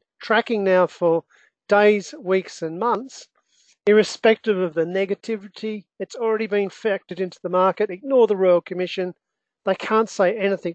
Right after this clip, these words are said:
worse than what we already know. They're a bunch of shysters and, you know, they'll get sorted out, hopefully via government and regulation by asic.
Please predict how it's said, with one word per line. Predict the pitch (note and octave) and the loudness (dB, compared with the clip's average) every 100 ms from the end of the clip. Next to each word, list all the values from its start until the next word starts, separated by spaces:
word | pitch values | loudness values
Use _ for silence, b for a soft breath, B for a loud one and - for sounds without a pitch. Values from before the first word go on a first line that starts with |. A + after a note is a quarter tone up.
| - | 0
worse | F3+ F#3+ - | 4 4 0
than | - E3+ | -8 -6
what | G#3+ | -4
we | G3 | -2
already | C#4+ G3 E3+ E3 | 2 2 2 -2
know. | E3+ E3+ E3 _ _ _ _ _ _ - | 0 2 0 _ _ _ _ _ _ -2
They're | F3 | 2
a | |
bunch | G#3 G3 | 2 0
of | D#3+ | -2
shysters | - F#3 F3+ - F3+ | 2 2 2 -4 -6
and, | F3 E3+ F#3+ _ - | -6 -8 -12 _ -8
you | |
know, | F3 E3+ | -4 0
they'll | F#3 | 0
get | G3+ | -2
sorted | - G3 F3 F3 | -4 -4 0 0
out, | E3+ | 2
hopefully | F3 G3+ - F#3 F3+ | 2 0 0 -2 -2
via | D#3 E3+ D#3+ | 0 0 2
government | - G3+ G#3 A3 _ _ _ | 2 2 2 -4 _ _ _
and | F3+ | -2
regulation | E3+ F3 E3+ F3 F3 F#3+ | 0 0 0 2 0 -4
by | D#3+ D#3 | -6 -6
asic. | G3 F#3 G#3 | -4 -2 0